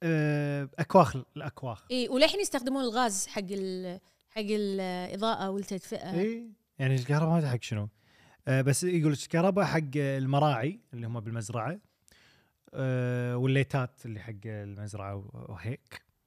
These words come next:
Speaker 2: مم.
Speaker 1: وعندهم طبعًا بطاريات، آه، هذه ال-، آه، مصابيح القراءة.
Speaker 2: آه، وطبعًا للحين على العربة، كارج.
Speaker 1: إي.
Speaker 2: ما عندهم سيايير، ما
Speaker 1: هم ما
Speaker 2: عندهم
Speaker 1: يصير يستخدمون سيايير إلا بال-، يعني حالة طارئة.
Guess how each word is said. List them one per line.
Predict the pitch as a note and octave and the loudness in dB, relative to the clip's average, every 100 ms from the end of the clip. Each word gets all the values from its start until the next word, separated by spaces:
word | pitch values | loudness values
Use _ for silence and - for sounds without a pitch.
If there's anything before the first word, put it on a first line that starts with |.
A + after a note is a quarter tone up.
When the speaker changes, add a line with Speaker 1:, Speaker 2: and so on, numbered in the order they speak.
| _ _ - | _ _ -20
Speaker 2:
مم. | - G2+ | -20 -8
Speaker 1:
وعندهم | C3+ D3 C#3+ C#3 | -4 0 0 0
طبعًا | C3 A#2+ B2 G#2 | -2 -2 -4 -6
بطاريات، | - A#2+ A#2+ B2 A#2+ - | -8 -4 -2 -2 -4 -10
آه، | A#2 A2 | -12 -10
هذه | G#2 A2 G#2+ | -10 -10 -12
ال-، | A2+ - - _ - | -16 -20 -20 _ -20
آه، | - - | -20 -12
مصابيح | A#2 A#2 B2+ B2 A2+ | -10 -6 -4 -4 -6
القراءة. | B2 B2 A#2+ - A2+ - _ _ | -8 -6 -6 -6 -10 -12 _ _
Speaker 2:
آه، | B3 A#3+ A#3+ | -2 2 2
وطبعًا | A#3 C4+ A#3+ | 0 -2 2
للحين | C#4 C4+ B3+ | 2 0 0
على | A#3 A3+ A3 | 0 2 0
العربة، | G#3 A#3 A3 G#3+ A#3 _ _ - | 0 0 0 -4 -6 _ _ -6
كارج. | A3+ G#3+ G3 - | -2 -2 -4 -6
Speaker 1:
إي. | G#2+ G#2+ F2 _ | -4 -4 -8 _
Speaker 2:
ما | A#3+ A#3 | -8 -4
عندهم | B3 A#3 A3+ G#3 G3+ G3+ | 0 0 0 -4 -6 -10
سيايير، | - G#3 G#3 G#3 G#3 G#3 | -8 -4 -2 -2 -2 0
ما | C#3 | 4
Speaker 1:
هم | |
ما | D3+ | 6
Speaker 2:
عندهم | D#3+ | 6
Speaker 1:
يصير | F3 D3 B2 | 4 2 -2
يستخدمون | G#2 - - B2 | -4 -8 -4 -4
سيايير | - B2+ D#3 - | -2 0 0 -2
إلا | G3+ G#3+ G3+ G#3 | -4 -4 -2 -4
بال-، | D#3+ D3+ C#3 - _ _ _ _ - | -8 -14 -16 -18 _ _ _ _ -16
يعني | D3+ - _ D#3 C#3+ C#3 C#3+ - | -14 -14 _ -10 -8 -8 -10 -14
حالة | - - D3 D3 | -14 -4 -2 0
طارئة. | - C#3+ B2 A2+ G2+ | 0 -2 -2 -8 -16